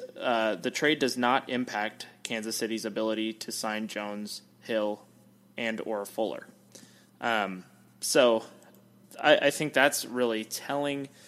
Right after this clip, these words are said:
that, that Veach thought that he could go out and get this guy and still, uh, have the ability to sign these other players.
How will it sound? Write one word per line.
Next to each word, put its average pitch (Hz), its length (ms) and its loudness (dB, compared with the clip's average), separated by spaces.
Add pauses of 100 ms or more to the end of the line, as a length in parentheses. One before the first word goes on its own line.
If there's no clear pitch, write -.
(260)
that, - 380 0
that 110 300 -4 (220)
Veach 123 320 -4
thought 110 280 -4
that 107 180 -4 (140)
he 135 140 -10
could - 160 -10
go 117 140 4
out 104 140 4
and 113 120 -4
get 123 140 0
this 123 140 -6
guy 117 160 2
and 107 180 -4
still, 113 480 -2 (440)
uh, 101 300 -2
have 107 220 -6
the 110 100 -2
ability 113 440 -2
to 110 80 -10
sign 113 320 -6
these 107 180 -8
other 113 180 -4
players. 127 640 -2